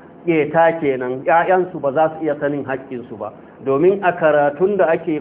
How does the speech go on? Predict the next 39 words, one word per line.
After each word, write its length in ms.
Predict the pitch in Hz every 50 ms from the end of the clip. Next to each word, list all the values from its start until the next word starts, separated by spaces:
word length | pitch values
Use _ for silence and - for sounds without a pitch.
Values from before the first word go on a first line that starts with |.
| 151 - -
koyo 500 | 139 135 135 135 143 156 165 165 170 165
a 100 | 160 139
makarantu 600 | 143 147 147 147 143 143 139 139 135 143 170 170
na 100 | 180 185
koyar 380 | 185 185 180 180 185 185 180 151
da 80 | 175 170
sana'a, 560 | 170 160 156 160 175 202 208 214 226 226 214 220 - - - - - - - - - -
na 140 | 143 165
koyon 500 | 170 - 175 175 175 170 175 180 180 185 165
abin 300 | 160 139 151 180 175 175
da 80 | 170
mu-, 260 | 156 160 156 156 156 151
abin 260 | 143 139 165 175 180
da 60 | 170
mutum 320 | 156 160 156 180 175 175 151
zai 220 | 175 180 180 175 175
ci, 100 | 180 185
misali, 500 | 180 170 175 175 170 180 185 190 208 190 - - -
ko-, 100 | - 165
makarantun 420 | 156 151 143 147 147 147 170 175 170
boko, 440 | 185 196 196 202 208 208 208 - - - - - - 131
ba 200 | 165 175 170 -
inda 220 | 180 175 175 160 147
za 200 | 139 160 156 147 147
a 40 | 147 147
ce 160 | 156 156 156 151
ma 260 | 147 139 143 139 - - - - - -
ɗa 340 | 165 170 170 160 165 170 - - - - - -
cewa 320 | 165 160 151 151 143 143 -
fa 80 | 143 139 156
Allah 260 | 165 160 156 147 143
ya 80 | 143 -
ce, 100 | 156 147
"Wa 160 | 143 151 151 156
abudullaha 600 | 147 143 143 143 139 139 139 143 139 139 139 131 131
wa 80 | 131
la 140 | 131 135 135
tushriku 500 | 131 165 143 - 147 131 - - 135 135
bihi 240 | 120 123 117 123 120